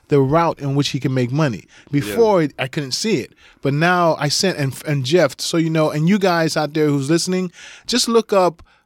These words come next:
Speaker 1: um, um, Twitter turning into WeChat, something like that. Put that in on, on Goo-, uh, Google or, uh, YouTube, and you'll see a video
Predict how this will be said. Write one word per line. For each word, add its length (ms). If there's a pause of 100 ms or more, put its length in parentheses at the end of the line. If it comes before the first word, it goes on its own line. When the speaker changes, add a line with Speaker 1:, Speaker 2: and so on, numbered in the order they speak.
(140)
Speaker 1:
um, 680 (720)
um, 720 (600)
Twitter 500
turning 400
into 480
WeChat, 520
something 220
like 180
that. 220 (200)
Put 160
that 160
in 260
on, 300
on 380 (120)
Goo-, 280
uh, 280
Google 640
or, 360
uh, 40
YouTube, 560 (320)
and 160
you'll 140
see 260
a 80
video 640